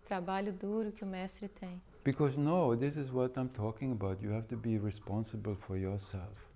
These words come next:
Speaker 1: Porque é isso que eu sempre falo, você precisa ser responsável por si mesmo.
Speaker 2: Which ordinary you have no idea.
Speaker 1: E que normalmente você não faz a menor ideia.
Speaker 2: Because you have to put yourself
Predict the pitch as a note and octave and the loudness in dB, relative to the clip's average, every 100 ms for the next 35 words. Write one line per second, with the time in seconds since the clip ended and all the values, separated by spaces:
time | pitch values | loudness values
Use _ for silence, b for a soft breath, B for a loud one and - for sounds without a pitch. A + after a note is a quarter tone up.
0 | - F3+ - G3 F#3+ G3+ A3+ A3 G#3+ - | -16 -16 -4 0 2 0 -2 -4 -8 -4
1 | G3+ G3 - G#3 G3 G#3 - G3 F#3 F#3 | -4 -6 -8 -6 -4 -6 4 6 6 2
2 | F3+ F3+ F#3 - F#3+ F#3+ F#3+ G3 G3 F#3+ | -2 -4 -4 -4 -2 -2 -2 -2 -2 -2
3 | G3+ F#3+ - F#3+ G3 G3+ G3+ G3 - A3+ | -4 -4 -2 0 0 -2 -4 -4 -2 -2
4 | G#3 G3 F#3+ - F#3+ - - - - - | -2 -4 -4 -8 -14 -16 -20 -20 -20 -20
5 | - - - - - - - - - - | -20 -20 -20 -20 -20 -20 -20 -20 -20 -20
6 | - - - - B2 C#3 C3+ - - G#2+ | -20 -20 -20 -6 2 2 2 -4 2 4
7 | A2+ B2+ B2+ A2 F#2+ G2+ G#2+ G#2 G#2 G2+ | 6 4 6 4 2 2 2 2 2 2
8 | G#2 A2 A2+ F#2+ D#2 F2 F2 G2 F2 - | 4 4 4 2 0 -2 -4 -4 -4 -6
9 | - - - F#3+ F3+ F#3+ F#3+ F#3+ F#3 F3+ | -12 -20 -18 -16 -10 -6 -2 -2 -2 -2
10 | F#3 G#3 - G3+ - G3+ G3 G3 - - | -2 -4 -6 -10 -6 -6 -4 -4 -8 -16
11 | - G3 F#3+ F#3+ F#3 F#3+ A3 A3+ F#3+ F#3 | -8 -6 -4 -4 -4 -4 -6 -6 -6 -4
12 | F#3 F3+ - - - A2+ C3+ C3 C3+ B2+ | -6 -8 -12 -18 -6 0 4 4 4 2
13 | C3+ - C#3 - C3 A#2+ - G#2+ - - | 2 -2 -6 -4 -2 -2 -2 -2 -2 -2
14 | D#3+ B2+ F2 | 0 0 -4